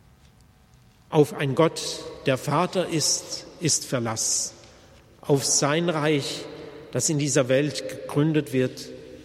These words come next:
das ist es, was uns Hoffnung gibt bei dem vielen Durcheinander, das wir in dieser Welt erleben.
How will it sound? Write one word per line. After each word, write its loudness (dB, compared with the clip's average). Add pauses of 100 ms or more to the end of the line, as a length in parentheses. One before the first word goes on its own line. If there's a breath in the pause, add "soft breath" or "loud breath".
(420 loud breath)
das 2
ist -2
es, 0
was 0
uns -2
Hoffnung 0
gibt -6 (380 loud breath)
bei 6
dem 2
vielen 2
Durcheinander, 2
das -2
wir -2
in -2
dieser 0
Welt 0 (100)
erleben. -4